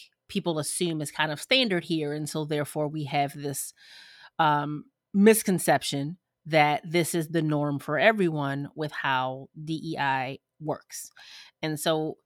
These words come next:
can you share some of those things that really stand out to you that make practicing D E I different,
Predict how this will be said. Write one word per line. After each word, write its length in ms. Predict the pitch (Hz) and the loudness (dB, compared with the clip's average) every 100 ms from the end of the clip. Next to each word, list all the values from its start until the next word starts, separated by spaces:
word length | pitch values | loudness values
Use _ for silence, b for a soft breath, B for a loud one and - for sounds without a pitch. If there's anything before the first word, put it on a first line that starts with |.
| _ _ | _ _
can 160 | - 175 | -4 -4
you 120 | 190 | -2
share 320 | - 226 226 | 0 2 2
some 280 | 220 190 190 | 0 -2 -2
of 80 | 190 | -2
those 220 | 175 175 | -2 -4
things 340 | - 170 165 156 | -4 -6 -4 -6
that 140 | - 175 | -8 -4
really 260 | 170 170 | -2 -2
stand 380 | 151 - 170 160 147 | -4 -4 -2 -2 0
out 240 | 160 - | -2 -2
to 140 | - | -8
you 540 | 160 151 151 131 - - b b b - | -6 -4 -4 -4 -8 -16 b b b -4
that 340 | 156 165 175 | 4 4 4
make 380 | 165 165 - - _ | 0 -2 -2 -12 _
practicing 1080 | - - 180 170 - 156 - 147 147 139 160 _ _ _ _ _ 165 | -4 4 4 4 -4 -8 -6 -6 -8 -10 -14 _ _ _ _ _ -6
D 340 | 175 165 170 | -4 -2 0
E 40 | 151 | 0
I 380 | 135 131 131 - _ _ _ - | 0 -2 -4 -10 _ _ _ 2
different, 720 | 214 214 214 139 - - - | 6 6 4 -6 -10 -12 -18